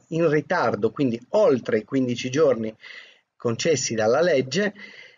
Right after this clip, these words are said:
eventuali richieste tardive non comportano alcun obbligo in capo all'interessato, alcuna sospensione dei termini della fase asincrona della conferenza di servizi e alcun differimento del termine finale di conclusione del procedimento.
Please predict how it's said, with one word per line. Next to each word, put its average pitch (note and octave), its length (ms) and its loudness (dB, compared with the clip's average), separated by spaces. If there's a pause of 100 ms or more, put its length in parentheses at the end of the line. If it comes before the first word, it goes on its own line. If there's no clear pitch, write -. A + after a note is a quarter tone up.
(120)
eventuali F3 680 2
richieste C#3+ 520 0
tardive F#3 540 0
non F#3+ 260 2
comportano F#3+ 720 2
alcun C3 280 0
obbligo C3+ 460 2
in A#2 100 0
capo B2+ 280 -2
all'interessato, A2 1000 -2 (260)
alcuna D3 460 0
sospensione C#3+ 800 2
dei B2+ 240 0
termini C3+ 420 2
della A#2 220 2
fase A#2+ 340 0
asincrona A2+ 640 -2
della A2 220 -2
conferenza A#2+ 500 -2
di G#2+ 80 0
servizi E3 600 -6 (340)
e G#3+ 80 0
alcun G3+ 360 2
differimento C3+ 720 0
del F3 200 -2
termine B2 360 0
finale B2 400 0
di C#3+ 140 -4
conclusione C3+ 500 -4
del A2 100 -4
procedimento. A2 760 -10